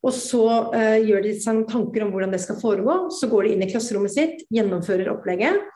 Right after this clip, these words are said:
Eh, og så etterpå så gjør de seg en refleksjon om hva som fungerte, hva som ikke fungerte, og hva som eventuelt kan justeres for at dette skal gjøres bedre neste gang.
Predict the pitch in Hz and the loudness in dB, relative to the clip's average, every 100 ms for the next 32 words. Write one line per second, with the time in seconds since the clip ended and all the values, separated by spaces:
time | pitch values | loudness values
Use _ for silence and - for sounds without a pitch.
0 | - - - - 233 226 226 226 226 226 | -20 -20 -20 -6 0 2 4 4 2 2
1 | 226 226 269 - 277 269 208 233 254 202 | 0 -2 -4 0 -2 -2 -4 -2 0 0
2 | 180 208 208 208 226 - 202 220 220 220 | 0 -2 -2 -2 -4 -2 0 2 2 0
3 | 208 190 185 180 - 226 196 170 247 202 | 0 0 -2 -4 -4 -2 0 0 0 -2
4 | 156 220 214 185 175 165 170 339 359 - | 0 0 0 -4 -2 -2 0 -2 -2 -2
5 | 269 226 240 240 277 214 220 214 214 - | 0 0 0 0 -2 -2 -2 0 -2 -2
6 | 170 - 196 - 233 226 170 - 185 220 | -2 -2 -4 -4 -4 -4 -4 -2 -2 -2
7 | - 170 151 175 175 - - | -2 -2 0 -2 -2 -6 -12